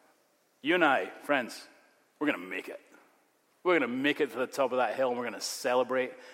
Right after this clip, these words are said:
and we're gonna turn around and realize God was pushing us the whole way.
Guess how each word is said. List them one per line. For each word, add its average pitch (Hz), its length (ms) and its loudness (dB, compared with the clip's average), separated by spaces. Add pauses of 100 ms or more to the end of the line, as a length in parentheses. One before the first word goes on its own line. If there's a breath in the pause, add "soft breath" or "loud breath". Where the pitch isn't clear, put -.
(180 loud breath)
and 120 100 -2
we're 135 60 -2
gonna 135 160 0
turn 127 320 -4
around 120 360 -2
and 104 120 -10
realize 107 320 -2
God 104 220 -2
was 82 140 -14
pushing 110 380 -10
us 107 180 -8
the 87 100 -12
whole 87 300 -6
way. 85 300 -2